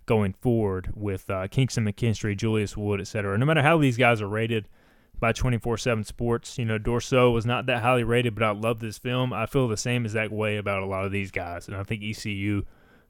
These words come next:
uh, has really upgraded the safety room as a result. So after those commitments, where does E C U turn next?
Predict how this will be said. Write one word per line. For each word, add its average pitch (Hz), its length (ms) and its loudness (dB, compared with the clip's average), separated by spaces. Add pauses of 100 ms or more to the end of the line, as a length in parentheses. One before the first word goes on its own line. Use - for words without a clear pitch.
(260)
uh, 127 140 6
has 127 140 4
really 143 300 8
upgraded 117 540 2
the 107 360 0
safety 120 460 0
room 101 420 2
as 101 280 -4
a 95 40 -6
result. 90 400 -8 (1120)
So 156 260 4
after 170 260 6
those 156 200 4
commitments, 147 540 0
where 147 280 6
does 123 180 0
E 143 160 -2
C 139 180 -4
U 127 180 2
turn 120 400 2
next? - 560 -6